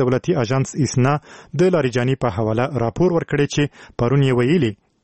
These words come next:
ایران له اټومي تړون سره سم کولی سي درنې اوبه تولید کړي چې دا د توافق خلاف کار نه دی. نو موږ د غني کولو چارې ته دوام ورکوو. د ډونالډ ټرمپ تر مشرۍ لاندې د امریکا حکومت پر ایران فشار زیات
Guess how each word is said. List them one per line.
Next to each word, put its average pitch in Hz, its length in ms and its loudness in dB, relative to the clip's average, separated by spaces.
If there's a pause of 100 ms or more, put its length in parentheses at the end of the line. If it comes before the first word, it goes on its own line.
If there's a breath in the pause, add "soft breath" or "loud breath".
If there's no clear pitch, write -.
ایران 202 260 2
له 190 100 2
اټومي 151 340 2
تړون 135 280 0
سره 123 200 -2
سم 127 160 -2 (120)
کولی 143 340 2
سي 151 120 0 (400 loud breath)
درنې 147 300 2 (120)
اوبه 123 300 0 (200)
تولید 135 360 0
کړي 156 220 0
چې 156 120 0 (440 loud breath)
دا 175 140 4
د - 140 -2
توافق 131 360 -2 (120)
خلاف 127 380 -2
کار 123 240 -2
نه 143 120 2
دی. 113 100 -2 (360)
نو 117 200 4
موږ 180 140 2 (400 loud breath)
د 208 120 2
غني 156 260 2
کولو 120 260 2 (100)
چارې 156 300 0
ته 127 80 0 (260)
دوام 131 260 0 (200)
ورکوو. 120 380 0 (720 loud breath)
د - 20 4 (120)
ډونالډ 165 260 2
ټرمپ 165 220 -2
تر 147 140 0
مشرۍ 147 340 0
لاندې 131 280 0
د 120 100 2
امریکا 117 260 -2 (140)
حکومت 120 380 -2
پر 123 100 0 (100)
ایران 120 280 -2
فشار 120 360 -2
زیات 113 160 -2